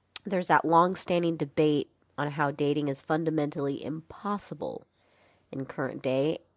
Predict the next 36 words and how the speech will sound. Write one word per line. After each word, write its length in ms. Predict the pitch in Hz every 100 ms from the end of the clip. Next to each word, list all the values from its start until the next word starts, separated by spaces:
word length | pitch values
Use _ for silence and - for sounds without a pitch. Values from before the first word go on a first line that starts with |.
| -
as 160 | 143 139
a 60 |
single 300 | - 135 120
person, 480 | - 135 - 165 202
and 200 | - 151
how 240 | 160 156 156
it's 120 | -
only 200 | - 403
projected 460 | 403 330 320 - -
to 80 | 220
get 180 | 208 160
worse 540 | 170 170 165 - -
with 220 | 156 156
the 100 | 156
swipe 480 | - - 165 151 -
left, 320 | 151 147 -
swipe 460 | - - 139 120 -
right 260 | 147 139 - _ -
culture. 500 | 269 262 - - - _ _ _ _ _ _ _ _
You 120 | 156
know, 140 | 139 135
the 200 | 135 151
easy 240 | 147 151
access 440 | 139 143 - 143
through 140 | - 139
social 360 | - 135 151
media 560 | 170 220 226 208 196 190
and 140 | 165 160
the 80 |
idea 420 | 151 147 156 156 135
of 100 | - -
endless, 500 | 160 165 156 151 -
quote 320 | - 156 151
unquote, 480 | 143 135 139 139 - _ -
other 300 | 147 - - -
options. 1120 | - - - - - - - - - -